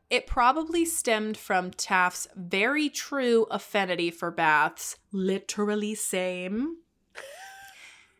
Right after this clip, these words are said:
In fact, he ordered a seven-foot-long tub that weighed a literal ton to be built and placed aboard the U S S North Carolina so he could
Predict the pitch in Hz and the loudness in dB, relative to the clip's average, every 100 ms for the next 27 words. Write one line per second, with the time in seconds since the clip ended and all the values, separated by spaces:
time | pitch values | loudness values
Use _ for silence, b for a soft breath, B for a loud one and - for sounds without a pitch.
0 | B _ 226 220 220 214 208 - - 202 | B _ -2 4 4 4 2 -6 -2 0
1 | 208 202 196 185 180 180 226 - 202 185 | 0 0 -2 0 0 0 -4 -2 -4 0
2 | 170 175 175 185 170 170 170 - 175 180 | -2 -2 -6 -2 0 2 0 0 -2 -2
3 | 175 165 175 170 175 226 247 - 185 185 | -2 -4 -4 -4 -2 -4 -6 -6 -8 -8
4 | 196 196 185 160 156 - 175 - 180 190 | -8 -8 -6 -6 -6 -10 -14 -8 -8 -6
5 | 226 208 175 170 175 160 147 156 - 160 | -8 -6 -6 -6 -6 -6 -4 -4 -4 -6
6 | - 151 156 - 208 202 165 156 156 156 | -8 -8 -10 -6 -2 0 -2 -2 -4 -6
7 | - 170 196 190 202 185 | -10 -8 -10 -6 -4 -4